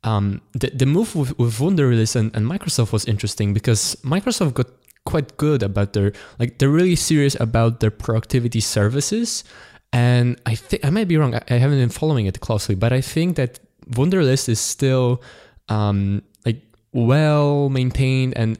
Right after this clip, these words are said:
it's still, like, actively developed. It, it didn't go the, down the, the, uh, the, the black hole,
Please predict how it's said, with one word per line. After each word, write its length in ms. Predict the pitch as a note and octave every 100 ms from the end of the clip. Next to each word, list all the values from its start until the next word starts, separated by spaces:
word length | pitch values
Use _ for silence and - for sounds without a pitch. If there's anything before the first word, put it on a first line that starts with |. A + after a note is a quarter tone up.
| -
it's 180 | - -
still, 220 | - E3
like, 180 | C#3+ A#2+
actively 420 | A2 A#2 C3+ A2 G#2+
developed. 420 | G2 G#2+ G2 A2
It, 140 | A2+
it 100 | A#2
didn't 360 | C#3 D#3 B2+ A2+
go 260 | B2 A#2+
the, 320 | A2+ G#2 G#2 - - - -
down 280 | A2+ A2+ A#2
the, 280 | G#2+ G#2+ G#2+ -
the, 560 | G#2 G2 F2+ - - -
uh, 320 | C2 A#1+ A#1 - -
the, 180 | B2 A#2+
the 140 | A2+
black 380 | A2+ A2+ A2+ C3
hole, 560 | - B2 G#2+ F#2+ F#2+